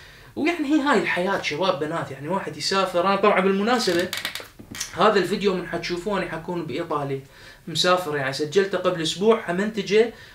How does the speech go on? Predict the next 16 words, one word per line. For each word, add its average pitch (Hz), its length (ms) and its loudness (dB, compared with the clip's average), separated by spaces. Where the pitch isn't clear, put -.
وأسوي 180 480 2
له 190 100 0
سكيدجول 196 480 -2
حتى 165 280 -6
ينزل 156 360 -4
وتشوفوه. 151 640 -2
حروح - 480 -2
آكل 175 220 -4
بيتزا، 180 640 2
آه، 151 200 -2
حاكل - 340 0
ب-، 165 480 -2
ب-، - 160 -4
بانزروتي، 180 840 0
حاكل 170 300 0
فوكاتشا، 180 880 0